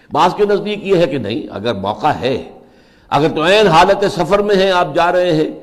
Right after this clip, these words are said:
तो ठीक है आप ना पढ़ें, लेकिन ये कि अगर कहीं जाकर क़याम हो गया, रात को पड़ाव डाल लिया है, अब इशा की नमाज आप पढ़ रहे हैं, अब आपको यहाँ पर वो सफ़र की जो होती है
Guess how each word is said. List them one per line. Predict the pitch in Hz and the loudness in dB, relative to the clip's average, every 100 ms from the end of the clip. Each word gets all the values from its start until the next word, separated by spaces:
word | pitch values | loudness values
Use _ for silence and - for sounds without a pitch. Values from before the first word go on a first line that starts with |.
| - - _ _ | -20 -20 _ _
तो | 143 | -4
ठीक | - 202 208 | -2 -2 -2
है | - - | -6 -4
आप | - 117 113 | -4 -4 -2
ना | 170 | -4
पढ़ें, | - 170 170 | -2 -2 -2
लेकिन | 135 - 127 | -2 -4 -4
ये | 143 | -4
कि | 131 | -2
अगर | 123 139 | -4 -4
कहीं | 135 135 | -2 -2
जाकर | 131 151 156 | -2 -2 -6
क़याम | 127 120 135 | -2 -2 0
हो | 135 | -2
गया, | 143 160 117 | -2 -4 -4
रात | 107 117 | -4 -4
को | 131 | -6
पड़ाव | - 107 123 | -4 -2 -2
डाल | 123 123 | -2 -2
लिया | 131 143 143 | -4 -6 -6
है, | 135 - - _ _ _ - | -8 -14 -20 _ _ _ -6
अब | 120 123 | -4 -4
इशा | 127 143 | -4 -4
की | 147 | -2
नमाज | 135 135 135 | -2 -2 0
आप | 131 - | -2 -2
पढ़ | 120 | -6
रहे | 131 | -4
हैं, | 151 | -4
अब | 160 185 | -2 -2
आपको | - 110 | -6 -8
यहाँ | 104 110 | -6 -6
पर | - 107 - | -6 -8 -8
वो | 117 104 | -10 -10
सफ़र | 127 123 143 | -10 -6 -6
की | 123 113 | -6 -8
जो | 101 90 - - - - | -8 -10 -14 -20 -20 -4
होती | 135 139 135 | -4 -2 -4
है | 110 101 | -4 -6